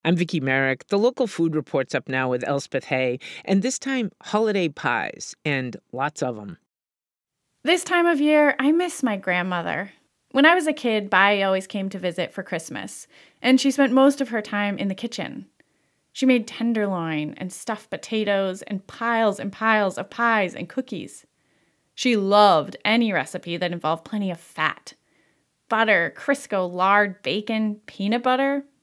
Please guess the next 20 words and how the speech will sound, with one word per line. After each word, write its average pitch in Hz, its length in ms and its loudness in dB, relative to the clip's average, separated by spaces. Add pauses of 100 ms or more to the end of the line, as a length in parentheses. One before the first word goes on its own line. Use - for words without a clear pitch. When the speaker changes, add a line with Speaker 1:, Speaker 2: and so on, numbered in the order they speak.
Speaker 2:
even 208 240 -2
mayonnaise. 208 560 -2 (600)
In 269 80 8
two 339 200 2
thousand 302 300 4
fifteen, 233 680 0
she 269 160 -2
passed 269 320 0
away 190 240 2
the 185 100 -4
day 180 140 0
after 180 260 0
Christmas 180 580 -6
at 202 140 -6
the 202 80 -8
ripe 214 260 0
old 196 200 0
age 170 340 -2
of - 100 -14
ninety-seven. 170 760 -6